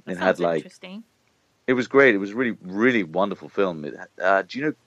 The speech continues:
Speaker 2: Cary Elwes? He was in The Princess Bride, and, uh, Jason
Speaker 1: Oh.
Speaker 2: Patric and Judd Hirsch and,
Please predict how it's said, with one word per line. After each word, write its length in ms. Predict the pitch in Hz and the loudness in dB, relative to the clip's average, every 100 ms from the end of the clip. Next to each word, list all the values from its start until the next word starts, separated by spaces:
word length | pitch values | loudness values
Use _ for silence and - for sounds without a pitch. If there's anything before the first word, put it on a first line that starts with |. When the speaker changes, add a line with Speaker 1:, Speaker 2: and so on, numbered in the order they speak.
| _ - | _ -10
Speaker 2:
Cary 360 | - 135 120 | 2 6 8
Elwes? 680 | 107 110 110 107 104 98 - | 8 6 2 0 0 -6 -10
He 100 | 110 | -8
was 100 | 98 | -4
in 60 | 98 | -4
The 80 | 92 | -4
Princess 340 | 95 85 95 | -4 -2 0
Bride, 520 | - 87 98 95 90 | 6 8 10 10 10
and, 200 | 82 85 | 8 4
uh, 300 | 85 85 85 - - - - _ - | 6 8 6 2 -10 -20 -20 _ 0
Jason 260 | 95 - | 2 0
Speaker 1:
Oh. 40 | - | 0
Speaker 2:
Patric 720 | 92 92 - 92 87 87 - | 2 2 2 4 6 4 -2
and 360 | 78 78 78 - | -8 -6 -10 -4
Judd 220 | - 87 | 4 4
Hirsch 500 | 82 85 85 82 - | 6 8 8 8 4
and, 220 | - 76 | -12 -14